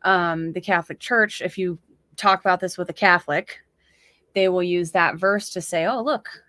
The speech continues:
everything changed with his resurrection. Now, instead of everyone going to Sheol," 'cause that's the crazy thing. They'll acknowledge that for most of Scripture,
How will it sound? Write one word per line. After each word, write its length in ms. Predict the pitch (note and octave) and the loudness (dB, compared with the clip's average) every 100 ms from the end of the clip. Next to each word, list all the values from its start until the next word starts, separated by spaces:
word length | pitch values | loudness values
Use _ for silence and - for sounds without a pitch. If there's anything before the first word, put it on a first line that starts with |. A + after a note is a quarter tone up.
| _ - | _ -4
everything 380 | G3 G#3 G#3 | -2 -2 -4
changed 720 | G3 B3+ B3 F#3 F#3+ G#3 - - | -6 -4 -4 -4 -4 -8 -12 -4
with 180 | F#3 | -2
his 220 | F3 F3+ E3+ | -2 -4 -2
resurrection. 640 | E3 E3 B3+ D4+ D#3+ D3+ | -4 0 -2 -2 -6 -4
Now, 420 | E3 G#3 F#3 E3 | 0 2 2 0
instead 280 | E3 D#3+ F3+ | -4 -4 -4
of 80 | E3 | -4
everyone 320 | E3+ E3 D#3+ | -4 -4 -4
going 220 | D#3+ D3+ | -4 -4
to 60 | D#3 | -6
Sheol," 240 | - E3 | -6 -6
'cause 200 | - A3+ G#3+ - _ _ _ | -2 -4 -4 -16 _ _ _
that's 220 | - D#4+ - | 4 4 4
the 80 | |
crazy 360 | F#4+ F4 E4 E4 | 2 4 4 2
thing. 320 | D#4+ F#4 C4+ | 4 2 2
They'll 220 | A3 C#4 D#4 | 6 6 6
acknowledge 840 | D4 B3 A#3+ C#4+ C#4 A#3 A3 - | 4 2 4 6 4 2 -2 0
that 240 | A3+ G#3 - _ _ - - F#3+ - | 2 2 -2 _ _ -20 -16 -16 -6
for 120 | A3 | 0
most 400 | G#3+ A#3+ C#4+ - | 6 6 6 0
of 80 | A3+ | -4
Scripture, 680 | - - C#4 - A3+ G3 | 0 6 6 4 0 2